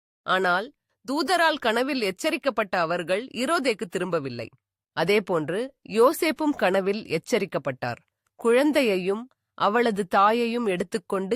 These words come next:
எகிப்துக்கு ஓடிவிடு, ஈரோதே அவரை அழிக்க முயற்சிக்கிறார்." யோசேப் இரவில் எழுந்து மரியாளையும் குழந்தையையும் அழைத்து எகிப்துக்கு சென்றார். அதே நேரத்தில் ஈரோதே தனது கோபத்தில் இரண்டு வயதுக்கு குறைவான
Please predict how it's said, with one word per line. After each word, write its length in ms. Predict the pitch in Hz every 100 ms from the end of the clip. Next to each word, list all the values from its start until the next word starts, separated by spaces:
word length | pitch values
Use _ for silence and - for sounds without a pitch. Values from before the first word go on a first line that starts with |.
| 226
எகிப்துக்கு 580 | 180 185 277 - 262 220
ஓடிவிடு, 460 | 160 160 139 127 131 _ _ -
ஈரோதே 560 | 196 233 233 233 233 262
அவரை 340 | 202 180 196 220
அழிக்க 440 | 165 175 - -
முயற்சிக்கிறார்." 720 | 214 165 170 - 143 143 127 123 _ _ _ 180
யோசேப் 480 | 233 311 311 302 -
இரவில் 420 | 214 233 254 233
எழுந்து 420 | - 190 220 190 170 175 -
மரியாளையும் 680 | 175 202 254 262 240 226 240
குழந்தையையும் 680 | 226 196 208 202 180 180 180
அழைத்து 420 | 143 160 - 240 269 -
எகிப்துக்கு 560 | 175 220 - 185 -
சென்றார். 480 | 180 143 127 127 113 _ _ _ -
அதே 240 | 190 269 370
நேரத்தில் 540 | 277 202 190 190 202 240 _ -
ஈரோதே 460 | 220 277 262 302 302
தனது 340 | 220 202 202 -
கோபத்தில் 560 | 185 175 170 - 196 - _ -
இரண்டு 380 | 196 233 330 311
வயதுக்கு 520 | 220 214 233 196 - 277
குறைவான 520 | 220 202 208 214 214